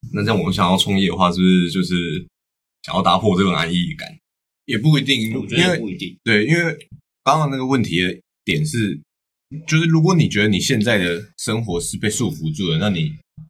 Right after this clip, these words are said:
Speaker 2: 你想不想要打破这个僵局？
Speaker 1: 嗯。
Speaker 2: 那如果你连第一个那个前提，你就，你就，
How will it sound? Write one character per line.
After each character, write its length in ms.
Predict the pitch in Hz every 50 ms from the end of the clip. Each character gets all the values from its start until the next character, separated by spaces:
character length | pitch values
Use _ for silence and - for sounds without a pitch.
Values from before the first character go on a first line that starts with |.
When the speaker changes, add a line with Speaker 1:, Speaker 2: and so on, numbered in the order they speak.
| _ _ _ _
Speaker 2:
你 100 | 98 92
想 220 | - - 82 78
不 60 | 87
想 180 | 104 - 92 78
要 320 | 80 87 90 90 - - _ _ _ _ _ _ _ _ _ _ _ _ _ _ _ _ _
打 160 | - - - 156
破 220 | - - 104 90
这 160 | - 101 95
个 340 | 87 87 87 82 78 78 - _ _ _ _ _
僵 240 | - 113 95 92 98
局？ 360 | 101 - - - - - - - _
Speaker 1:
嗯。 240 | - 87 80 - - _ _ _ _ _
Speaker 2:
那 100 | 143 165
如 120 | 165 165
果 100 | 160 156
你 300 | 147 107 98 95 90 - _
连 240 | _ 110 110 107 110 110
第 200 | 135 131 131 135
一 60 | 123
个 180 | 120 113 101
那 80 | 101 120
个 60 | 120 110
前 260 | - - 98 95 98
提， 220 | - 98 90 87
你 140 | 87 87 90
就， 100 | 90 - - 113
你 80 | 98 87
就， 260 | 147 151 151 -